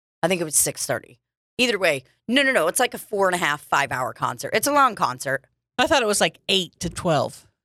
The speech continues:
Speaker 2: I thought it was an all-day thing. Like, you get there in the morning and it, they just start playing and play
Speaker 1: That's,
Speaker 2: all night.
Speaker 1: that's probably how it used to be, but with venues and all these fucking cocksuckers getting their little ticket prices and all their stupid fucking things.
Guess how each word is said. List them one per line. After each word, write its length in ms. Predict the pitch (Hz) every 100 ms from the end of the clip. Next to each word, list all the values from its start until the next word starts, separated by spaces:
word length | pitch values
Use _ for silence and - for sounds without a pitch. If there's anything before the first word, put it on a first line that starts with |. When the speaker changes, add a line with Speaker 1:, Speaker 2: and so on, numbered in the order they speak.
| _ _ _ -
Speaker 2:
I 40 |
thought 60 | 214
it 20 |
was 80 | 180
an 100 | 147
all-day 540 | 180 170 175 156 143 135
thing. 280 | - 127
Like, 220 | 131 135 175
you 100 | 170
get 200 | 160 -
there 120 | 151
in 60 |
the 60 | 147
morning 400 | 151 156 151 151
and 120 | 151
it, 120 | 143 160
they 240 | 156 151
just 220 | 165 139
start 240 | - 147 -
playing 360 | 180 156 151
and 120 | 143
play 380 | - 170 143 143
Speaker 1:
That's, 120 | - 165
Speaker 2:
all 220 | 165 151
night. 300 | 156 139 - -
Speaker 1:
that's 160 | 285 -
probably 260 | 294 269
how 120 | 208 139
it 60 |
used 240 | 175 185 -
to 60 |
be, 220 | 196 233 220
but 260 | 180 151
with 240 | 175 165 156
venues 460 | 156 170 180 175
and 100 | 180
all 100 | 165
these 220 | 156 147
fucking 380 | - 175 160 143
cocksuckers 640 | 143 156 - 165 156 170 151
getting 180 | 170 160
their 120 | 160
little 180 | 143 131
ticket 340 | - 170 151
prices 460 | 160 156 - 160 156
and 120 | 156
all 160 | 151 147
their 100 | 135
stupid 480 | - - 170 143 -
fucking 360 | 175 - 151
things. 480 | 160 151 156 156